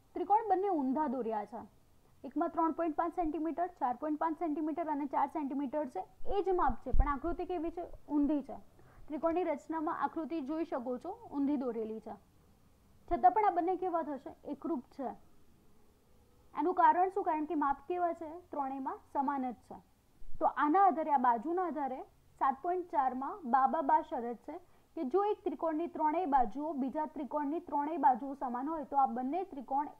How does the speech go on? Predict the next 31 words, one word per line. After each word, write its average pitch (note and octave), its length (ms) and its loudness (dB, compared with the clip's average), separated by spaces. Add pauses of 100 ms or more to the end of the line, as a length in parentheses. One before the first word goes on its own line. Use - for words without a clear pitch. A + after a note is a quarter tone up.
એકરૂપ D4 320 -6 (100)
થાય A3+ 340 -4
છે. G#3 120 -12 (840)
જો D4+ 100 0
એક F4+ 200 0
ત્રિકોણની C4+ 500 0
ત્રણેય B3+ 380 0
બાજુ A#3+ 380 0
બીજા C#4+ 280 -2
ત્રિકોણની C4 480 0
ત્રણેય C#4 320 10
બાજુઓને B3+ 460 8
સમાન C4 320 0
હોય, D4 140 8 (400)
તો D4 120 6
આ B3 120 6
બંને D4+ 280 6
ત્રિકોણો C#4+ 460 -2
કેવા D#4+ 240 2
ત્રિકોણ C#4+ 400 -2
છે? F4+ 40 -8 (200)
એકરૂપ F4 320 -2
ત્રિકોણો C4 420 -6
કહેવામાં A#3 420 -4
આવે G#3 160 -6
છે. - 140 -18 (1600)
હવે G4 180 4
આપણે G4 260 2
જે G#4 160 -4
કાટકોણની F4+ 560 0
વાત D4 180 -2